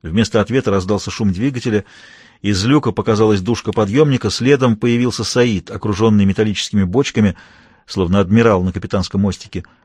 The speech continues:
Шанс был упущен. "Добрый день, капитан, рад вас видеть". Я изобразил улыбку, снова поразившись, насколько он не похож на брата. Момо казался неотесанной глыбой,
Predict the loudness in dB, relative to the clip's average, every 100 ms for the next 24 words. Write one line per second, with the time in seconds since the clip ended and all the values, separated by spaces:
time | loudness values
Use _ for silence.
0 | _ -10 -8 -6 -6 -6 -8 -6 -8 -6
1 | -10 -14 _ _ _ _ 0 2 4 2
2 | 2 0 -2 -2 -2 2 2 2 -2 0
3 | -4 -6 -18 -20 -20 _ _ -20 -20 -20
4 | _ -6 2 4 4 4 2 4 2 2
5 | 0 -4 -2 2 2 4 2 2 -4 -4
6 | -4 -2 -4 -2 0 2 0 -2 -2 0
7 | 2 0 -2 -14 -16 -20 -20 -20 _ _
8 | 0 4 4 4 2 0 2 2 2 0
9 | 0 0 -2 0 0 0 0 0 0 -2
10 | -8 -8